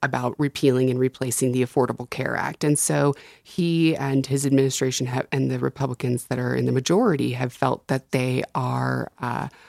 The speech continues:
under a mandate, that they need to repeal and replace the Affordable Care Act. So that, you know,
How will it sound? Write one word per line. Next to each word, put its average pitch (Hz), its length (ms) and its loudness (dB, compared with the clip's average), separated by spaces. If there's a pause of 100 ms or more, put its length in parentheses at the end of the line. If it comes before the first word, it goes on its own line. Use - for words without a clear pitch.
under 165 240 8
a 175 40 10
mandate, 190 540 6
that 139 160 2
they 135 160 4
need 135 480 4
to 123 260 -2
repeal 123 380 -2
and 120 100 0
replace 123 380 -2
the - 140 -2
Affordable 64 360 -2
Care 62 200 -4
Act. - 280 -6 (340)
So 156 380 2 (240)
that, 175 400 0
you 180 120 4
know, 151 240 2